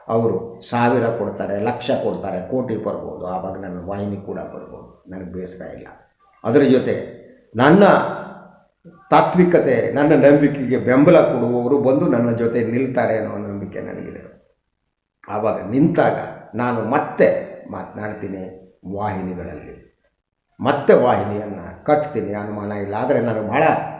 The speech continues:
ಸ್ಪಷ್ಟತೆ ನನ್ನಲ್ಲಿ ಇದೆ. ನಾನು ಪತ್ರಿಕಾ ಧರ್ಮಕ್ಕೆ ಮಾತ್ರ ಬದ್ಧನೇ ಹೊರತು ಇನ್ಯಾವುದೋ ಧರ್ಮಕ್ಕಲ್ಲ,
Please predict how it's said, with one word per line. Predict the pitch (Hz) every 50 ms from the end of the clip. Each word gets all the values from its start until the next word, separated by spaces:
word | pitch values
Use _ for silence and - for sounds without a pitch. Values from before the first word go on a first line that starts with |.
| - - - -
ಸ್ಪಷ್ಟತೆ | - - - - 151 151 151 151 - 226 220 - 170 - 117 107 104 - - - -
ನನ್ನಲ್ಲಿ | 110 110 104 101 98 95 90 87 90 90 90 92
ಇದೆ. | 90 87 82 76 - - - - - - _ _ _ _ _ - _ _ _ _ _ - 113
ನಾನು | 120 135 131 120 -
ಪತ್ರಿಕಾ | - 127 123 - 160 151 147 151 156 - - - -
ಧರ್ಮಕ್ಕೆ | 117 117 117 123 131 127 - - - 131 131 123 110 104 - - - - - - - -
ಮಾತ್ರ | 104 113 120 117 - - 127 127 123
ಬದ್ಧನೇ | 110 - 110 104 95 - - 123 123 113 110
ಹೊರತು | 101 101 104 95 - - - 143 123 95 87 - - - - - - _ _ _ _ _ _ -
ಇನ್ಯಾವುದೋ | 120 120 135 131 127 120 110 127 127 127 127 120 127 120 120 104
ಧರ್ಮಕ್ಕಲ್ಲ, | 113 107 110 113 117 110 - - - 107 110 107 107